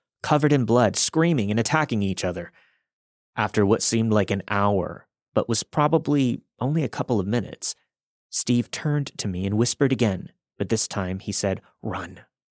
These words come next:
And that's exactly what we did. We had been doing high knee strides to trek through the snow,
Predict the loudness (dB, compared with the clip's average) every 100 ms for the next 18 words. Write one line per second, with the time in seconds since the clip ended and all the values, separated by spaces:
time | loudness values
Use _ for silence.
0 | _ _ _ _ _ _ _ _ _ _
1 | _ _ _ -2 0 2 2 2 2 4
2 | 4 4 2 0 -2 -4 -6 _ _ _
3 | _ _ _ _ 0 4 4 4 2 2
4 | 2 0 -2 _ _ -10 -4 -2 0 0
5 | -2 -4 -2 -2 -2 -2 2 2 2 -2
6 | -6 -6 -6 -2 -2 -2 0 2 4 2
7 | 2 2 2 0